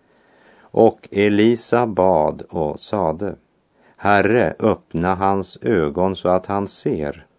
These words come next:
Då öppnade Herren tjänarens ögon, och han fick se att berget var fullt med hästar och vagnar av eld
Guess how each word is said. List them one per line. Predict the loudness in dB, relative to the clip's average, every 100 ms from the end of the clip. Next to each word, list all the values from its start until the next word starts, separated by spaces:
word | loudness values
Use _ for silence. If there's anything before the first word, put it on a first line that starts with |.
| _ _ _ _ _ -2
Då | 4 4
öppnade | 4 0 0 -2 0 2 2 2
Herren | 2 2 2 0 0 -2
tjänarens | -10 -2 0 0 0 -2 -2 -4 -6
ögon, | -4 -2 -2 -4 -4 -10 _ _ _
och | -4 0 2
han | 2 2
fick | 0 -4 -4 -6
se | -2 2 4
att | 2 0
berget | -2 0 2 2 -2 -2
var | -2 -2
fullt | -4 -6 0 2 0 -4 -10
med | -6 -4 -2
hästar | -4 -6 -8 -14 -2 0 0 0
och | -2 -2
vagnar | -2 -2 -2 -4 -2 -2
av | 0 -2 -2
eld | -6 -4 -8